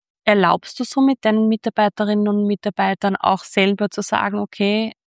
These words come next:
ich bin jetzt gerade am Ende, es ge-, geht gerade nicht." Das heißt, das ist ja auch so eine gewisse Vorschau auf die Zukunft, damit Menschen zum Beispiel nicht ins Burnout,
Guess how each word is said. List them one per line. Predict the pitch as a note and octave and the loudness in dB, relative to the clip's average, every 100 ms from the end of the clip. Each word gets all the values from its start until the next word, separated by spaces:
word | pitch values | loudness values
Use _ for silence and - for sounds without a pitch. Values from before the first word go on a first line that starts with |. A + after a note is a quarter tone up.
| _ _ _ _ _ _ _ | _ _ _ _ _ _ _
ich | D#4 - G#3+ F#3+ | -20 -8 -8 -4
bin | A3+ | -2
jetzt | A3+ A3 - _ | -2 -4 -10 _
gerade | - G#3+ G3 G#3 | -2 2 2 2
am | G#3+ | 0
Ende, | G3 G3+ G3+ | 0 -2 -2
es | G3+ - | -4 -4
ge-, | G#3+ G#3 | -6 -6
geht | - G#3+ - | -2 -4 -2
gerade | F#3 F3+ - F#3 | -6 -4 -4 -6
nicht." | F3+ - | -10 -10
Das | G3 | -4
heißt, | G3 F#3+ _ - - - _ - | -4 -4 _ -20 -20 -20 _ -6
das | A3 | -4
ist | A#3 | -2
ja | A3+ A3+ | 2 2
auch | - G#3 | 2 -2
so | - | -2
eine | A3+ G3+ G#3+ | -2 -2 -4
gewisse | G#3+ G#3 A3 - A3 G#3 _ _ _ _ _ _ _ _ _ _ | -6 -8 -8 -4 -4 -4 _ _ _ _ _ _ _ _ _ _
Vorschau | _ - G#3 G#3+ A3 A3+ | _ -6 2 2 4 2
auf | - G#3 | 4 0
die | - A3 | -2 -6
Zukunft, | - A3+ - A#3 A3 | -4 -6 -2 -4 -2
damit | A3+ A3 G3+ | 0 0 2
Menschen | G3+ G3+ - A3 | 0 0 -2 -2
zum | A3+ G#3+ | 0 2
Beispiel | G#3 - G#3+ | 0 0 0
nicht | G#3+ - | 0 -2
ins | F3+ - | -12 -10
Burnout, | - F3 F3 F3 | -4 -2 0 -2